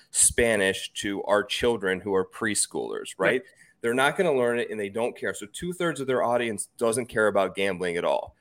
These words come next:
Speaker 2: Right.
Speaker 1: The other third is so fluent in
Speaker 2: Right.
Speaker 1: the language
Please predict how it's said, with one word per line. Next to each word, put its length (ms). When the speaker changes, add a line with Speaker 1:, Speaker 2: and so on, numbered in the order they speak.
Speaker 2:
Right. 120
Speaker 1:
The 140
other 240
third 640
is 240
so 260
fluent 840
in 80
Speaker 2:
Right. 80
Speaker 1:
the 120
language 600